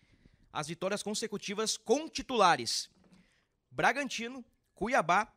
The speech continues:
Corinthians, Botafogo, Avenida, Ipiranga, Caxias, Santa Cruz, Brasil, Novo Hamburgo, Grêmio, Asa, São Luís e Nova Iguaçu.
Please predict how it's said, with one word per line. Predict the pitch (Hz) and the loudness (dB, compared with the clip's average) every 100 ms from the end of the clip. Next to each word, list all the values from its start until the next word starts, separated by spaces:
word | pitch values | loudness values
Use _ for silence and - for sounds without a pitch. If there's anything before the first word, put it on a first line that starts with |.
| _ | _
Corinthians, | - 233 214 220 220 208 - | 0 2 2 -2 -8 -8 -8
Botafogo, | 131 190 233 - 185 202 196 - | -6 -4 -4 -6 -4 -4 -4 -2
Avenida, | 170 208 196 190 196 196 | -2 -2 -4 -4 -6 -8
Ipiranga, | - 220 220 175 196 196 180 | -8 -8 -4 -4 -4 -6 -6
Caxias, | - 233 - 202 202 180 | -6 -6 -6 -6 -4 -2
Santa | - 208 220 | -4 -6 -8
Cruz, | - 175 196 | -6 -4 -4
Brasil, | 131 127 220 156 175 214 - | -4 -2 -2 -2 -4 -8 -6
Novo | 165 208 | -4 -2
Hamburgo, | 220 156 196 196 208 - | -2 0 -2 -2 -8 -6
Grêmio, | 151 180 202 208 - | -4 -2 -4 -8 -8
Asa, | 160 180 170 202 _ _ - | -4 -4 -4 -8 _ _ -14
São | - 196 | -10 -8
Luís | 185 160 180 - - | -8 -8 -6 -10 -10
e | 170 | -12
Nova | 143 147 160 160 - | -6 -6 -4 -8 -8
Iguaçu. | 147 139 139 - - 117 | -10 -8 -8 -8 -8 -10